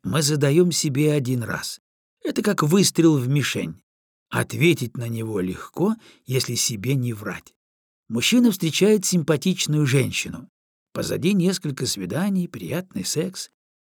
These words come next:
Он спрашивает у себя, зачем я с ней познакомился, и честно отвечает:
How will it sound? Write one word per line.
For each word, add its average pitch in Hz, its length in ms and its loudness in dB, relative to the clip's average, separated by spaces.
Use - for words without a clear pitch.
Он 220 140 -4
спрашивает 143 720 0
у 135 40 -4
себя, 131 480 -4
зачем - 580 -4
я 170 160 -2
с - 100 -10
ней 165 160 -2
познакомился, 156 1000 -6
и 143 140 -2
честно 214 440 2
отвечает: 160 580 -2